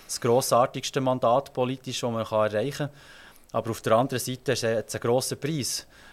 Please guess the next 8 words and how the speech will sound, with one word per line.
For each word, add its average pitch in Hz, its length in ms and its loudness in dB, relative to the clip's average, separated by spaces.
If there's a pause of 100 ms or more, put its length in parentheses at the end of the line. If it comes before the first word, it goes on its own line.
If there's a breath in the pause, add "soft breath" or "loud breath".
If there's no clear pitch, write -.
(120 loud breath)
Und 120 100 -10
der 113 100 -2
Preis 120 380 -6
heisst, 123 280 2
dass 120 100 -6
man 117 100 -4
vierundzwanzig 120 760 -4
sieben, 127 420 0